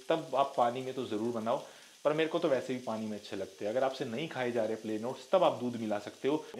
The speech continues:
Oats fifty gram, क्योंकि ये फूल कर बहुत ज़्यादा हो जाते हैं ना, इसलिए। अब इनकी cost देखो हमारे breakfast की, हाई protein breakfast की, और बढ़िया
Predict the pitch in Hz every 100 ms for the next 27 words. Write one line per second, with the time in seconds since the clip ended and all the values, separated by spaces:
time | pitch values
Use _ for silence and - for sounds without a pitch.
0 | 147 - - - - - - - - -
1 | - - 104 104 - - - - - 101
2 | - 101 87 71 - - - - - -
3 | - - - - - - - - - -
4 | - 110 120 117 - 101 101 113 98 92
5 | 95 101 101 90 92 - 113 131 - -
6 | - - 104 - - - - 147 160 196
7 | 196 175 180 170 143 139 190 151 147 139
8 | 139 139 143 131 - 113 101 - - 131
9 | 147 143 143 147 135 127 123 123 110 -
10 | 104 90 - 107 139 - 107 123 151